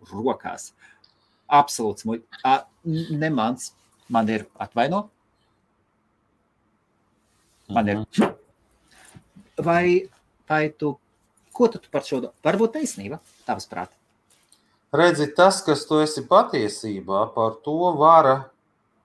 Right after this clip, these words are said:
Speaker 2: nav nekad atņemama. Tas nekad nav iespējams.
Speaker 1: Neviena.
Speaker 2: Tas, ka, nē, nē, tas nav iespējams vienkārši. Arī cil-, cilvēks var būt brīvs arī cietumā, nav problēma, ja?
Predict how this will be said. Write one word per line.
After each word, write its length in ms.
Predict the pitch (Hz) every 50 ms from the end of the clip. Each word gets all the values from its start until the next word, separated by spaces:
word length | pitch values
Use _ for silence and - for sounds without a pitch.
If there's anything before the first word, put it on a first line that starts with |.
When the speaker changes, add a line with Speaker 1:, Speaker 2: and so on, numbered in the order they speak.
| _ _ _ _ _ _ -
Speaker 2:
nav 280 | 123 143 147 147 139 139
nekad 340 | 143 139 - - 160 143 127
atņemama. 760 | 147 147 147 - 101 92 85 80 78 76 76 80 90 101 107 110 _
Tas 180 | - 131 - -
nekad 300 | 151 147 - - 156 151
nav 180 | 151 151 156
iespējams. 560 | 160 151 120 92 - - - - - 65 - -
Speaker 1:
Neviena. 360 | 220 254 262 277 247 180 123 110 _ _
Speaker 2:
Tas, 260 | - 196 214 226 220 -
ka, 140 | - 196 185 180 170 160 - - _ _
nē, 180 | - 160 156 147
nē, 140 | 135 123 123
tas 160 | - - -
nav 160 | - 262 226 175
iespējams 540 | 123 95 - - - - - - - - -
vienkārši. 480 | 87 87 90 - - 80 - - -
Arī 200 | 147 151 156 151 143 135 123 -
cil-, 260 | - - 170 160 151
cilvēks 460 | 151 - 185 196 185 175 156 - -
var 140 | 156 143 143
būt 180 | 143 143 139 139
brīvs 380 | 151 165 170 170 175 170 -
arī 180 | 160 143 143 135
cietumā, 560 | - - 143 131 113 - - 90 85 85 85 85
nav 220 | 95 107 107 101 98 95 92 92 -
problēma, 600 | - 98 95 85 78 73 - - - - - 78
ja? 120 | - 113